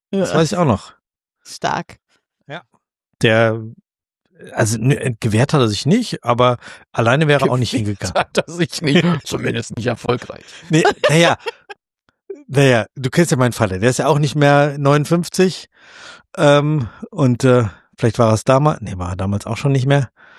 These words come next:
Speaker 1: Und, äh, das mit dem Frauenfußball ist bei ihm auch noch nicht so krass angekommen. Aber, äh, ich hab gesagt, so,
Speaker 3: Äh,
Speaker 1: "Hier,
Speaker 3: da wär
Speaker 1: ich
Speaker 3: mein
Speaker 1: hab
Speaker 3: Vater
Speaker 1: Karten,
Speaker 3: nicht anders,
Speaker 1: hast du Bock
Speaker 3: von daher.
Speaker 1: mitzukommen?" Bitte?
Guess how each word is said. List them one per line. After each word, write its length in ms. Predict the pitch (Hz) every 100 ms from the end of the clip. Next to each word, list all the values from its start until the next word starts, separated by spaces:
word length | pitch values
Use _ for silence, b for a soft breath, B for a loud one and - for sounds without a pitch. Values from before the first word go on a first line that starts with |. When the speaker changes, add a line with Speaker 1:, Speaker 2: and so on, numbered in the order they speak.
| B B B _ -
Speaker 1:
Und, 320 | 135 117 110
äh, 400 | 117 113 117 101 - -
das 200 | 113 131
mit 80 | 117
dem 100 | 101
Frauenfußball 600 | 117 123 135 - 123 117 107
ist 320 | - - - _ -
bei 100 | 127
ihm 160 | 117 120
auch 100 | 117
noch 120 | 120
nicht 220 | 127 117
so 400 | - 120 117 117 -
krass 260 | - 110 -
angekommen. 580 | 101 90 - 92 87 -
Aber, 460 | 107 110 139 190 - _ B B B B B -
äh, 80 | 120
ich 120 | 101
hab 80 | 110
gesagt, 260 | - 113 -
so, 100 | 110
Speaker 3:
Äh, 40 |
Speaker 1:
"Hier, 160 | 104 214
Speaker 3:
da 60 | 123
wär 80 |
Speaker 1:
ich 60 | 135
Speaker 3:
mein 80 | 135
Speaker 1:
hab 40 |
Speaker 3:
Vater 80 | - 139
Speaker 1:
Karten, 80 | 131
Speaker 3:
nicht 140 | 127 110
anders, 220 | 127 123
Speaker 1:
hast 60 | 123
du 40 | 196
Bock 100 | 123
Speaker 3:
von 80 | 123
daher. 140 | 117
Speaker 1:
mitzukommen?" 460 | 165 - - 220 233 _ -
Bitte? 240 | 131 240